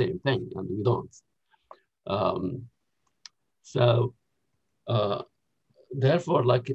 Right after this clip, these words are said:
in the case of the French, because when, when they got there, as I, as I explained, they got there with, with some kind of knowledge, as a matter of fact, you know, that was pre-colonial,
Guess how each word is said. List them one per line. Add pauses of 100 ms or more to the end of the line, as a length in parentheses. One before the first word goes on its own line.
in
the
case
of
the
French,
because
when,
when
they
got
there,
as
I, (140)
as
I (200)
explained,
they
got
there
with,
with
some
kind
of
knowledge,
as
a
matter
of
fact,
you
know,
that
was
pre-colonial,